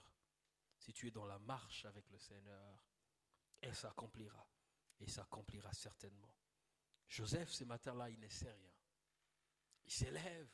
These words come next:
pour faire ce que son père lui a demandé de faire. Va voir tes frères, prends des nouvelles, apporte-les à manger. Il prend ce qu'on lui a donné. Sûrement qu'il a des projets, il s'est dit, quand je serai de retour,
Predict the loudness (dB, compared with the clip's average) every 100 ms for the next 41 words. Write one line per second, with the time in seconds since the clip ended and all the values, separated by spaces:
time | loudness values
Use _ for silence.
0 | -16 _ _ _ -20 _ -10 -6 -6 -4
1 | -4 -4 -6 -6 -2 -2 0 -2 -4 -4
2 | -6 -8 -10 -12 -14 -16 -16 -18 -20 -20
3 | -2 6 6 4 0 0 -2 -4 -10 -10
4 | -12 -16 -20 _ _ _ _ _ _ _
5 | -4 0 0 -2 -6 -4 -4 -4 -8 -14
6 | _ _ _ -2 2 0 0 -4 -4 -6
7 | -8 -8 -12 -18 _ _ _ _ _ _
8 | _ -12 -10 -10 -6 0 6 6 6 4
9 | 4 2 0 -2 -4 -8 -14 -20 _ _
10 | -20 -20 -12 0 2 4 4 6 8 10
11 | 8 4 4 6 6 4 2 -2 -4 -6
12 | -12 _ -8 -8 -12 _ _ _ _ _
13 | 4 6 8 10 8 6 4 0 -4 -6
14 | -6